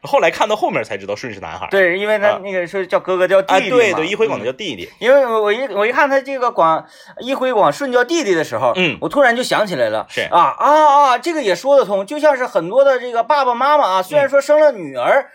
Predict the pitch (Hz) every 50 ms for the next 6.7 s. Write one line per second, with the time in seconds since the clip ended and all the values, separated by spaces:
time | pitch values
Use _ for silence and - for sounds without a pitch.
0 | _ - - 240 262 - 320 302 233 196 - 330 - 285 294 240 269 285 247 175
1 | 139 156 202 269 277 277 - 349 208 143 135 196 262 254 320 254 196 202 302 370
2 | 392 359 285 190 277 - - - - - - - - - - - - - - _
3 | - - 170 - 294 - - 285 233 160 147 196 214 196 - 269 240 - - -
4 | - 233 240 226 214 - 311 311 359 381 349 277 247 339 415 330 277 392 403 330
5 | 254 214 185 165 139 110 - - - 285 320 294 - 415 427 403 320 240 202 202
6 | - 208 196 175 147 165 147 127 131 120 113 104 -